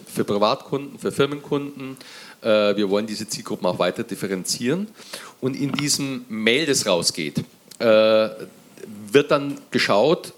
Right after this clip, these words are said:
äh, was sind denn das für Kunden und welche Themen interessieren die, und die werden dann in dieses Mail reingepackt. Also, äh, ganz kurz, dass man das kurz beschreibt. Wir haben dieses Portal, auf dem alle Artikel, äh, abgelegt sind, und in dieser Mail wird, das, die, die Mail beginnt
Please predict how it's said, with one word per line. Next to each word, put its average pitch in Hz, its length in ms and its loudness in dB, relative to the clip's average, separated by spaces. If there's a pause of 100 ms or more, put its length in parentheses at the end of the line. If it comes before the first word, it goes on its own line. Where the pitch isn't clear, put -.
äh, 123 120 0
was 117 160 0
sind 139 100 -2
denn 143 120 2
das 107 100 -2
für 123 120 -2
Kunden 151 340 0
und 127 60 0
welche 113 220 0
Themen 123 420 -4
interessieren 110 520 -2
die, 160 180 -4 (280)
und 139 160 -6
die 123 120 -4
werden 131 180 2
dann 123 140 0
in 110 120 -10
dieses 104 320 -4
Mail 90 200 0
reingepackt. 82 500 -8
Also, 101 260 -2
äh, - 40 -10 (580)
ganz 123 220 0
kurz, 202 240 0
dass 147 140 0
man 135 120 -2
das 123 280 -2 (100)
kurz - 160 -4
beschreibt. 123 560 0 (340)
Wir 127 100 4
haben 135 100 2
dieses 127 240 2
Portal, 131 600 2
auf 131 160 2
dem 131 300 -2
alle 139 220 4
Artikel, 147 600 2
äh, 107 400 4 (260)
abgelegt 170 460 0
sind, 226 340 2 (580)
und 147 240 2
in 160 140 0
dieser 151 280 4
Mail 170 520 4 (480)
wird, 170 420 2
das, 143 160 0
die, 139 120 2
die 143 120 2
Mail 139 240 4
beginnt 160 400 -2